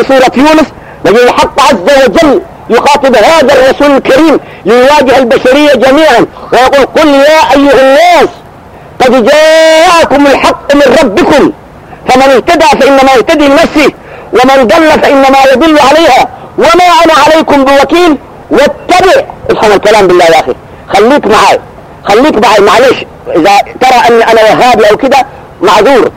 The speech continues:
لكن اسمع ماذا أقول وماذا تقول آية القرآن. "واتبع ما يوحى إليك واصبر حتى يحكم الله وهو خير الحاكمين". يا مسلمين،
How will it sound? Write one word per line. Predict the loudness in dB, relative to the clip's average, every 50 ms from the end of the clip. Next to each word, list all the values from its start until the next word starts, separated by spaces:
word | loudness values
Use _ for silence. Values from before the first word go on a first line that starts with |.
| -6 -4
لكن | -2 -2 0 0 -2 -2
اسمع | -2 -2 -2 -2 -2 0 0 0
ماذا | 0 0 0 0 0 0
أقول | 0 -2 -2 0 0 0 0 0 0 0
وماذا | 2 2 2 2 0
تقول | 0 0 -2 0 0 0 0
آية | 2 2 2 0 0 0 0
القرآن. | -2 0 -2 -2 0 0 0 0 0 -2 -6 -10 -16 -20 -20 -20 -20 -20 -18 -6 -4
"واتبع | -2 -2 -2 -4 -6 -2 -2 0 0 2 0 0 -2 -2 -8 -16 -20 -20 -12 -6 -2
ما | 0 0 2 2 2 2 2
يوحى | 2 2 2 2 2 2 0 0 0 2 2 2 2 2 2 0 0 0 -2
إليك | -2 0 0 0 0 0 -2 -2 -2 0 0 0 2 2
واصبر | 2 2 2 0 0 -2 -6 -8 -4 -2 -2 0 0 -2 -4 -6 -14 -20 -20 -20 -20 -20 -20 -20 -20 -8
حتى | -6 -6 -6 -6 -6 -4 -2 0 0 2 2 0
يحكم | 0 -2 -4 -4 -2 0 0
الله | 2 2 2 2 2 2 2 2 0 -2 -6 -12 -20 -20 -20 -20 -14 -6 -4
وهو | -2 -2 0 0 0 0
خير | 0 0 0 0 0 0 0
الحاكمين". | -2 -2 -2 -4 -4 -2 -2 -2 0 2 2 2 0 -2 -4 -8 -16 -20 -20 -20 -20 -20 -20 -12 -4 -2
يا | 0 0 2
مسلمين، | 0 0 -2 -2 0 0 2 2 2 2 0 0